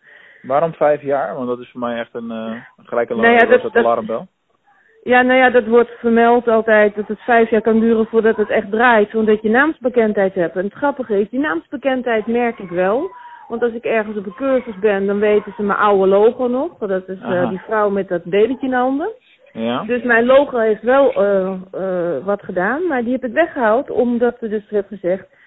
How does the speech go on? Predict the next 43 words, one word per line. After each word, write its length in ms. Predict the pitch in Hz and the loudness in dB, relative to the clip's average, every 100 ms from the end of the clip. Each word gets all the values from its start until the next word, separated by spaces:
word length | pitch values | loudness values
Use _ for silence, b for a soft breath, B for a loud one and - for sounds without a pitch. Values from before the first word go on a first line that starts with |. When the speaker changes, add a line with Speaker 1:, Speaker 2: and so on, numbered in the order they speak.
| b b | b b
Speaker 2:
"Het 180 | 208 208 | -10 -8
is 140 | 208 _ | -10 _
te 100 | - | -8
oud, 340 | 170 156 165 | -6 -6 -8
het 80 | 170 | -12
is, 160 | - 180 - | -8 -10 -8
het 160 | 202 208 | -8 -6
is 160 | 190 | -8
te 100 | - - | -8 -2
oerbollig, 680 | 196 160 170 175 165 165 | -2 -2 -2 -2 -2 -6
het 180 | 170 - | -12 -8
is, 200 | 175 175 | -8 -6
eh, 300 | 190 170 170 | -6 -4 -4
je 60 | 185 | -2
moet, 260 | 196 202 - | -2 -2 -4
eh, 240 | 202 180 175 | -2 -2 -2
hyper 300 | 190 202 180 | -4 -8 -10
de 80 | |
pieper 320 | 185 202 190 196 | -8 -8 -10 -10
gaan 200 | 185 170 | -8 -6
doen." 340 | 170 170 185 b b b | -6 -6 -10 b b b
Nou 180 | 202 202 | -6 0
ben 160 | 220 226 | 2 2
ik 140 | 180 | 4
deels 280 | 214 240 240 | 6 6 4
daaraan 240 | 208 208 | 0 -2
tegemoet 380 | 208 208 226 233 | -4 -2 -2 -2
gekomen, 400 | 214 196 190 196 | -6 -4 -2 -2
natuurlijk 280 | 190 208 208 | -4 -6 -4
niet 160 | 214 | -4
alles, 300 | - 233 190 | -2 -2 -2
want 200 | 196 196 | -4 -6
ik 160 | 185 190 | -6 -2
ben 180 | 202 196 | -2 0
ik 260 | 202 202 | -2 -4
en, 280 | - 175 175 | -10 -8 -6
eh, 180 | 170 175 | -6 -4
ja, 260 | 180 170 160 _ _ _ | -4 -6 -10 _ _ _
Speaker 1:
Ja. 220 | - 139 151 | -4 0 0
Speaker 2:
ik 120 | 190 | -2
vind 240 | 208 185 | -6 -4
toch, 240 | 208 190 202 | -4 -4 -2
eh, 180 | 190 | -2